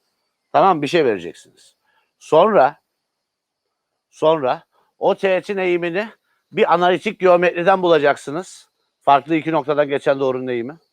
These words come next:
Bir de türevden bulacaksınız. Bir doğrunun eğimi varsa bir tanedir. Dolayısıyla o analitik geometriden bulduğunuz eğimle türevden bulduğunuz eğim eşit olmalı diyeceksiniz, bitecek.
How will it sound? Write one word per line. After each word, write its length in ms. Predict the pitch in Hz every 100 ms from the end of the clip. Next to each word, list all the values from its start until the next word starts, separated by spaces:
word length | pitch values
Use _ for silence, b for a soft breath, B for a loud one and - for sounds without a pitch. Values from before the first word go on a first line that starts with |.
| _ _ _ _ _ _ _ _ _ _ _ _ -
Bir 140 | 190
de 240 | 196 226 220 _ _ _ _ _ _ _ _ _ _ _
türevden 540 | - 175 185 190 196
bulacaksınız. 680 | 180 151 135 127 - 143 190 _ _ _ _ _ _ _ -
Bir 140 | 175
doğrunun 320 | 185 180 185
eğimi 240 | 180 180 185
varsa 300 | 185 180 185
bir 100 | 185
tanedir. 400 | 165 143 135 165
Dolayısıyla 340 | 165 156 180 170
o 160 | 151 b b
analitik 440 | - 147 165 220 175
geometriden 540 | 185 175 165 170 170
bulduğunuz 360 | 165 160 170 156
eğimle 280 | 165 165 165
türevden 500 | - 170 165 175 170
bulduğunuz 320 | 160 165 147
eğim 180 | 170 147
eşit 280 | 151 160 160
olmalı 320 | 160 147 143
diyeceksiniz, 460 | 139 135 - 151
bitecek. 540 | 127 123 95 82 -